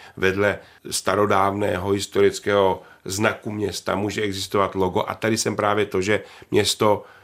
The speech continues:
taky používá svůj starý znak, jo, který, ale k tomu má to logo na tu moderní komunikaci, jo, protože ta moderní komunikace dneska vyžaduje něco jiného. Takže má tady to logo a my dělali jsme tam i vizuální styl všech městských firem.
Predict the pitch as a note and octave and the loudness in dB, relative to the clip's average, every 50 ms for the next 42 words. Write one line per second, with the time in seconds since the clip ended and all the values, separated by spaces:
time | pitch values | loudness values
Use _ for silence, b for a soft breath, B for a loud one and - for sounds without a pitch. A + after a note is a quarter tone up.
0 | B B B F2 - - - A#2 - - B2+ A#2 A2+ G#2 G2+ G2 G#2+ G#2+ G2+ F#2+ | B B B -20 -6 -2 -2 0 0 -2 -2 0 0 0 2 2 2 2 2 2
1 | F#2+ - - G#2 F#2+ F2+ - - - - F#2+ F2+ F#2 F#2 E2 E2+ F2 F2 G#2+ C3 | 0 -2 -2 -2 -2 -2 -4 -6 -4 -4 -2 -2 -2 -2 -2 -2 -2 0 0 -2
2 | - - - _ _ _ - - F#2 G#2+ B2+ C#3+ B B B B B B B - | -4 -8 -20 _ _ _ -6 -2 0 0 0 -2 B B B B B B B -2
3 | F#2+ F#2+ A2 A2 - - G#2+ A2 B2 B2+ - - - B2 A#2+ A#2 A#2 A#2+ A#2+ A#2 | -2 0 0 0 -2 -2 0 0 0 -2 0 2 4 4 6 6 4 2 2 2
4 | B2 A2 G#2+ G#2+ G2+ A#2 A2+ A2+ A2 - B2+ A#2+ A#2 A#2 A#2+ A#2+ A#2+ A#2+ B2 A#2+ | 2 2 2 2 2 2 2 0 0 0 2 2 4 6 6 6 4 4 0 0
5 | - A#2+ A2 A2 A2 G#2 G2 - E2 D#2+ - - - - _ _ _ _ - F#2 | 0 0 2 2 2 0 0 -4 -6 -8 -8 -12 -16 -18 _ _ _ _ -2 0
6 | G#2+ A#2 A#2 B B B B B - - - A2+ A2 A2 - G#2 G#2+ A2 A2+ A2+ | 0 0 -2 B B B B B -10 -6 -4 -2 0 0 2 2 2 4 4 4
7 | A2+ A2+ A2 G#2+ G#2 G#2 A2+ A2 A2 G#2 A2 G#2 - - G#2+ F#2+ G2+ G2+ - - | 4 2 2 0 0 2 2 0 0 0 -2 -2 -2 -4 -2 -2 -2 -2 -2 -2
8 | - G#2+ - B B B B B A2+ A2 A2+ A2+ G#2 G#2+ G#2+ G#2 G2+ G2 - - | -4 -6 -6 B B B B B 0 4 4 4 4 4 4 4 4 2 2 0
9 | G2+ F#2 F#2 F#2 F2 E2 D#2 - - B B B B B B B G2 F2+ F#2 G#2 | 0 0 0 -2 -4 -6 -10 -12 -14 B B B B B B B -6 -4 -2 0
10 | A2 A2 A2+ A#2 A#2+ A#2 A2+ G#2+ - - - - G2+ A2+ A2+ B2 A#2 A#2 B B | 2 2 2 2 2 0 -2 -2 -4 -4 -4 -2 0 2 4 4 4 2 B B
11 | B B B - A2+ B2 C#3+ C#3+ C#3 C#3 C3 - C3+ B2 - B2 A2+ A2 - - | B B B -2 0 2 4 4 2 2 0 0 -2 0 0 0 -2 -2 -4 -6
12 | G#2+ G2+ A2 A#2+ A2+ B2 A2+ G#2 G2+ G2+ G2+ - - G#2 G2 - - B2 A2+ - | -4 -4 -2 -2 0 0 0 2 0 -2 -2 -4 -4 -4 -2 -2 -2 -2 -2 -2
13 | G#2+ G2 - - - G2+ - - - E2+ D#2 - | -4 -4 -4 -6 -12 -14 -12 -10 -10 -10 -10 -10